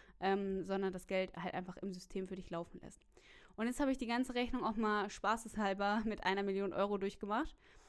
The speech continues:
Das heißt, um eine Million Euro zu erhalten, wenn das jetzt zum Beispiel für dich dein Ziel ist mit der Geldanlage, dann müsstest du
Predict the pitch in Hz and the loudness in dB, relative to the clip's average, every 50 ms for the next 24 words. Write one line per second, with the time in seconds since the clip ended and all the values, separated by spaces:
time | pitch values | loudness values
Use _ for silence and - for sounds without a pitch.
0 | - - - - - 220 - 233 233 233 233 262 269 262 - - 214 220 - - | -20 -20 -14 -10 -10 -6 0 2 4 4 4 4 2 -2 -6 -4 -2 -2 0 0
1 | - 233 277 285 277 269 254 254 226 233 226 240 240 - - 214 214 208 214 214 | 0 2 2 4 4 4 4 2 0 0 0 -2 -2 -2 0 0 0 0 0 2
2 | 226 233 247 277 294 - - - - - - - - - - - _ - - - | 2 2 4 2 0 -2 -8 -16 -20 -20 -20 -20 -20 -20 -20 -20 _ -20 -20 -20
3 | - - - - - 240 226 151 196 196 196 190 202 220 - 247 254 254 226 196 | -20 -18 -16 -8 -2 0 2 2 2 0 0 0 0 0 0 0 -2 -2 -2 -2
4 | 196 214 220 - 220 - - 214 202 202 208 - - 190 185 190 - - - 185 | -2 -4 -4 -4 -8 -8 -6 -4 -4 -2 -4 -4 -4 -6 -6 -6 -6 -6 -6 -2
5 | 196 202 220 - - - - 214 196 208 220 226 - - 214 208 202 208 214 220 | -2 -2 -2 -4 -6 -4 -2 -2 0 -2 -2 -4 -4 -4 -4 -2 -2 -2 -2 -2
6 | - 220 208 202 196 196 196 196 - 196 196 214 202 196 202 196 208 214 226 - | -4 -6 -6 -4 -4 -4 -4 -2 -2 -2 -2 -2 -2 -4 -2 -2 -4 -6 -6 -10
7 | - - - - - - - - 220 233 240 269 269 - 269 - - - 226 226 | -16 -20 -20 -20 -20 -8 -4 -2 0 0 0 0 -2 -6 -10 -12 -8 -6 -4 -2
8 | 233 240 247 | 0 -2 -2